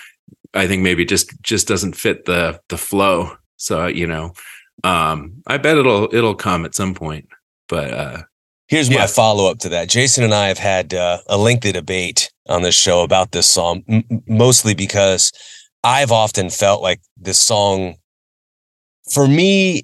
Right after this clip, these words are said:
Speaker 2: I wondered if it would have benefited from the rest of the band being on it.
Speaker 1: Yeah.
Speaker 2: Uh, es-, especially given its length.
Speaker 1: Yeah.
Speaker 2: And, uh, J-, Jason thinks it's, it's absolutely beautiful and perfect as is with just Ed, Ed and the guitar. W-, was there, when, when you're listening to this, did,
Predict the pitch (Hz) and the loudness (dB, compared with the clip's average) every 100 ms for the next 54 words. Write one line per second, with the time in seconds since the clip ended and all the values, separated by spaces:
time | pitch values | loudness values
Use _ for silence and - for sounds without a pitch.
0 | _ 127 127 113 135 135 123 113 113 98 | _ -2 0 2 2 2 -2 -2 -4 -4
1 | 107 110 101 80 101 101 101 90 90 92 | -4 -4 -4 -2 0 0 -2 -4 -4 -4
2 | 87 90 90 - 80 87 87 80 76 80 | 0 2 2 0 -2 0 0 -2 -6 -4
3 | 76 78 71 - - _ _ _ _ - | -2 -2 -2 -4 -6 _ _ _ _ -2
4 | 101 107 - 117 - 151 131 113 98 92 | 0 2 0 0 0 2 2 2 0 0
5 | 82 - 87 67 - - _ _ _ - | -2 -2 -2 -2 -8 -12 _ _ _ -2
6 | 95 98 92 87 95 90 95 - 104 117 | 0 2 2 2 2 2 -2 -2 0 2
7 | 123 110 110 101 104 92 - 90 - - | 2 2 0 0 0 -2 -4 -4 -4 0
8 | 98 - 95 95 - - 85 98 92 95 | 2 2 0 -2 -4 -14 -2 0 0 2
9 | 92 82 92 87 85 87 80 87 95 110 | 0 2 0 0 0 2 2 2 2 2
10 | - 82 87 - 90 87 87 85 80 78 | 0 -4 -4 0 0 2 2 0 -2 -4
11 | 73 - 64 - - - - 113 117 - | -2 -2 -2 -4 -14 -14 -4 -2 -2 0
12 | 113 113 107 135 175 175 120 123 113 117 | 4 4 4 4 4 4 4 2 4 4
13 | 131 135 143 - 131 98 95 90 90 - | 4 4 2 2 0 0 -2 -2 -2 -2
14 | 80 | -6